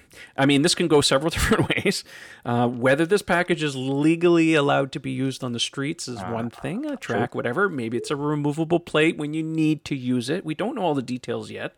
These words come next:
Speaker 2: True.
Speaker 1: But the fact that they're hiding it,
Speaker 2: Mm-hmm.
Speaker 1: oh, this is gonna be a sleeper. I had this conversation with this, somebody today. Um, you know, we know that the price of the Founders Edition is two fifty U S. The base price is gonna be two hundred.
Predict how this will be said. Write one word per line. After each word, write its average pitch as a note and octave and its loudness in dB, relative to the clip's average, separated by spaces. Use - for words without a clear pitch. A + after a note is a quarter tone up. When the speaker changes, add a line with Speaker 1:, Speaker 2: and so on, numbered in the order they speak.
Speaker 2:
True. - -6
Speaker 1:
But - -2
the C#3 -2
fact F#3+ 2
that A3+ -2
they're F3+ 0
hiding F3+ -4
it, - -10
Speaker 2:
Mm-hmm. G2+ -8
Speaker 1:
oh, - -10
this - -10
is - -10
gonna G2+ -12
be - -16
a - -8
sleeper. - -8
I F3 -4
had C4 -4
this D4 -2
conversation E3 -6
with B2 -10
this, A2 -12
somebody A#2+ -6
today. A2+ -2
Um, A#2 -2
you F3+ 0
know, D3+ 6
we E3 4
know A#3 4
that G#3+ 0
the D#3 -2
price - 0
of C3+ 2
the A#2+ 6
Founders D#3 2
Edition A#2 0
is A2 -6
two B2+ -2
fifty A2+ -6
U G#2+ -6
S. A2+ -6
The G#2+ -8
base - -2
price - -6
is B2 -8
gonna A2 -10
be A2+ -10
two - -10
hundred. - -12